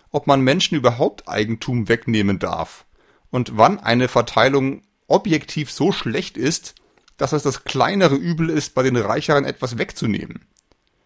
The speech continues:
Egal, wie wir jetzt zu dieser Frage stehen, sie zeigt jedenfalls, dass man oft erstmal moralische Fragen klären muss, um dann bestimmte Gesetze zu bewerten.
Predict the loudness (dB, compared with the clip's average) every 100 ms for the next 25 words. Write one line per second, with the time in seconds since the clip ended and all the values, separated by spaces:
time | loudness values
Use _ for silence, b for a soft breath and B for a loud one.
0 | _ _ _ -4 2 4 4 2 0 2
1 | 2 2 -2 -2 -2 -2 -2 -2 -2 -4
2 | -2 2 2 0 -4 b b -6 0 0
3 | 0 -2 -2 2 2 2 -2 -2 0 0
4 | -2 -4 _ -2 0 -2 -2 2 2 2
5 | b b -4 0 2 4 4 2 -2 -4
6 | -2 0 0 -2 2 6 6 4 -2 -6
7 | -14 b b b b b 0 4 4 4
8 | 2 2 2 2 0 0 0 0 0 -2
9 | -2 -2 -2 -2 -4 -8 -14